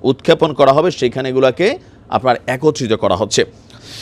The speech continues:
জার্মানি রাশিয়ার হাত থেকে বাঁচার জন্য তার দেশের নাগরিকদের জন্য বিশেষ নির্দেশনা দিয়েছে। এমনকি দক্ষিণাঞ্চল দিয়েই আশঙ্কা করা হচ্ছে রাশিয়া যদি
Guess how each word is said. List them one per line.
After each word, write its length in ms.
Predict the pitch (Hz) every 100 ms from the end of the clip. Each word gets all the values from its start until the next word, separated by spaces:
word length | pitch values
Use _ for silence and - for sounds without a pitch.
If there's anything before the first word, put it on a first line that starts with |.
| - 120
জার্মানি 680 | 123 165 226 277 170 131 185
রাশিয়ার 460 | 147 143 220 233
হাত 160 | 196 190
থেকে 180 | 202 190
বাঁচার 380 | 127 120 131 139
জন্য 340 | 135 143 107 -
তার 220 | 113 113
দেশের 280 | 101 120 180
নাগরিকদের 580 | 165 113 120 120 120 123
জন্য 400 | 123 123 170 277 - -
বিশেষ 420 | 98 143 - 190 -
নির্দেশনা 440 | 120 117 113 123
দিয়েছে। 260 | 104 104 139
এমনকি 340 | 190 185 208 220 - - 104
দক্ষিণাঞ্চল 720 | 98 - - 262 233 190 165
দিয়েই 300 | 165 131 117 - - _ - -
আশঙ্কা 420 | - 139 190 190 175
করা 200 | 151 139
হচ্ছে 260 | 139 165
রাশিয়া 320 | 123 123 151
যদি 120 | 147